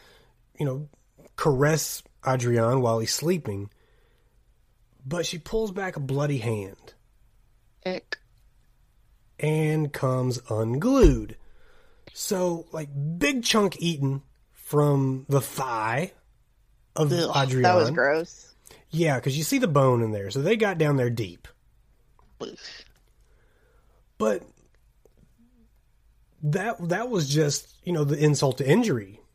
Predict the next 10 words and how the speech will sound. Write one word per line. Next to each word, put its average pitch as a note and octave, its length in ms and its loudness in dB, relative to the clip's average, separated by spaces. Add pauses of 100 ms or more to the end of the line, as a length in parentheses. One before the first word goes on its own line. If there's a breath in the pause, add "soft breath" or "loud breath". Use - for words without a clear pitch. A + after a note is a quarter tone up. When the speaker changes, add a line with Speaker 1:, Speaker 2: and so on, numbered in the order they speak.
(280)
Speaker 1:
was C3 200 0
it C3 60 -6
not? C#3+ 380 0
That, F#3 200 -4 (100)
that D3 320 -4
wasn't D#3+ 320 0
even D3+ 240 0
the C#3 100 2
main D3 540 2
issue. E3 500 -4